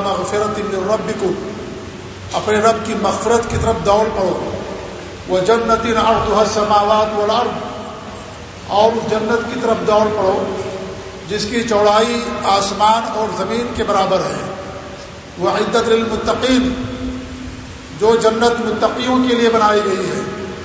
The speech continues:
اب یہاں سے آگے اللہ رب العالمین متقیوں کی صفات بیان کر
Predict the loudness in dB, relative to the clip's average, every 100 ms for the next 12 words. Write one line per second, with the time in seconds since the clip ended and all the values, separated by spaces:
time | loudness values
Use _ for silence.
0 | -12 -12 -14 -14 -16 -14 -8 -4 2 4
1 | 4 2 0 2 2 4 2 4 2 2
2 | 0 0 0 0 -4 -4 -4 -6 -4 -4
3 | -4 -6 0 2 2 2 0 0 -2